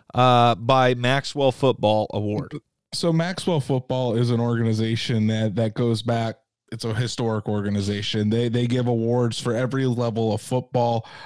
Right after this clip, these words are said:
Speaker 2: um, very well respected. And they, it's not, I like how they do it because they don't just look and say, "Oh, it's the best quarterback each year." They look at the guy that really had a, a massive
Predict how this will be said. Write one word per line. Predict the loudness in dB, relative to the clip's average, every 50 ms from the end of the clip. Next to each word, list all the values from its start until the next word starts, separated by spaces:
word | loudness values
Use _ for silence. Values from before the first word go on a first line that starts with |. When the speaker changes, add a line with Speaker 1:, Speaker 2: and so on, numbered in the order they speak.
| -12 -6
Speaker 2:
um, | -4 -2 0 0 0 0 0
very | 0 0 0 0 2 2
well | 2 2 2 2
respected. | 0 -2 -2 -4 -4 -4 -4 -4 -4 -4 -2 -2 0 0 0
And | 0 2 2 2
they, | 2 2 0 0 0 -2 -2 -2
it's | -2 -4 -4 -2 -4
not, | -2 -2 -2 -4 -6 -10 _ _ -14 -8
I | -6 -4 -2
like | 0 0 -2 -2 -2
how | -2 -2 -2
they | 0 -2 -2 -2
do | -2 -2 -2
it | -2
because | -2 -4 -4 -4 -4 -2
they | -4 -4 -2
don't | -2 -2 -2 -2
just | -4 -6 -6 -4 -2
look | -2 -2 -2 -2
and | -4 -2
say, | -2 0
"Oh, | 2 2 0
it's | 0 -2
the | -4 -2
best | -2 -2 -4 -4 -6
quarterback | -6 -4 -2 -2 -2 -2 -2 -4 -4 -6 -6
each | -8 -8 -6 -6 -4
year." | -4 -2 -2
They | -2 -2 -2
look | -2 -2 -2 -4
at | -6 -6
the | -6 -6
guy | -6 -6 -4 -4 -4 -4 -4 -4 -6 -8 -10 -12 -12 -6 -4
that | -2 -2 0
really | 0 0 0 0 0 0 0 0 -2
had | -2 -2 -2 -2 -2 -2 -2 -2 -2 -2 -4 -4 -6 -6 -6
a, | -4 -4 -4 -6 -6 -6
a | -6 -4 -4 -4 -4 -4
massive | -2 0 0 2 0 0 -2 -4 -4 -4 -4 -4 -2 -2 -2 -2 -4